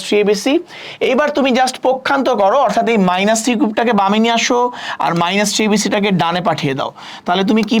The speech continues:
পেয়ে যাচ্ছ বলো তো? Exactly যেটা প্রশ্নে চেয়েছে সেইটাই কিন্তু তুমি পেয়ে যাচ্ছ, is equal to three A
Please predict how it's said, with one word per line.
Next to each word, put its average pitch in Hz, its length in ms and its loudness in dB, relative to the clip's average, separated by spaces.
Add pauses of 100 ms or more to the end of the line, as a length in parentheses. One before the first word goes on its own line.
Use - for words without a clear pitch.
পেয়ে 226 180 2
যাচ্ছ 214 180 -2 (140)
বলো 214 140 0 (120)
তো? 233 80 2 (260)
Exactly 160 560 -2
যেটা 160 200 0 (100)
প্রশ্নে 185 340 -2
চেয়েছে 202 340 -2 (640)
সেইটাই 190 460 0
কিন্তু 180 200 0 (100)
তুমি 165 160 2 (100)
পেয়ে 180 240 2
যাচ্ছ, 151 220 -4 (640)
is 151 80 2 (100)
equal 170 200 0 (100)
to 220 60 2 (220)
three 214 380 0 (340)
A - 20 0